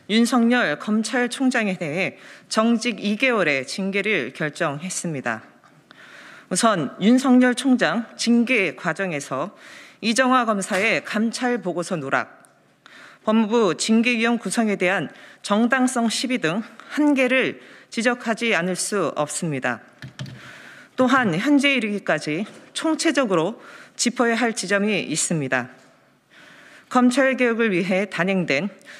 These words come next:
윤석열 검찰총장, 조국 전 장관, 추미애 장관 임명과 이 과정에서 불거진 내로남불식의 논란과 갈등은 우리 국민에게 정치 불신을 심었습니다.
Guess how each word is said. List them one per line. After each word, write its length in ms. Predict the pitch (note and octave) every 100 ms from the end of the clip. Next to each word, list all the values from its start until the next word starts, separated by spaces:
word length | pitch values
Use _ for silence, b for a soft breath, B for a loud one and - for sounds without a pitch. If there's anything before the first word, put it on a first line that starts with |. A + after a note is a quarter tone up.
| B B
윤석열 540 | A3 B3+ C4+ B3+ B3
검찰총장, 960 | A3+ F#3+ F3+ G3 F#3 - E3 D3 C3+ F3 - _ - B B B
조국 340 | A3 A#3 G#3+
전 220 | - G3
장관, 500 | F#3+ E3+ D3+ B2+ B2 - - b b b b
추미애 480 | - C#4+ C#4 C4
장관 420 | G#3 F3+ F#3+ G#3 F#3+
임명과 680 | D#3+ D#3+ C3+ B2+ E3 - - b b b
이 180 | A#3 B3+
과정에서 500 | A#3 G3+ B3 A3+ A3+
불거진 600 | - G3 F3 - A3+ B2+ - B B B
내로남불식의 1120 | F3+ A3+ B3+ C4+ G#3 G3 G3+ - F#3+ D3 D#3 - -
논란과 560 | G3+ A#3+ A#3+ A#3 A3+ G#3
갈등은 560 | F3+ - F3 G#3+ B3+ - B B B
우리 180 | B3 C4
국민에게 760 | C4 B3 A#3 G#3 A3 G#3 A2
정치 480 | - A3 B3 A#3+ D4
불신을 600 | G#3+ G#3 - E3+ A#3 A#3
심었습니다. 800 | - B3+ C4 C4 F#3+ C#3 C3 A#2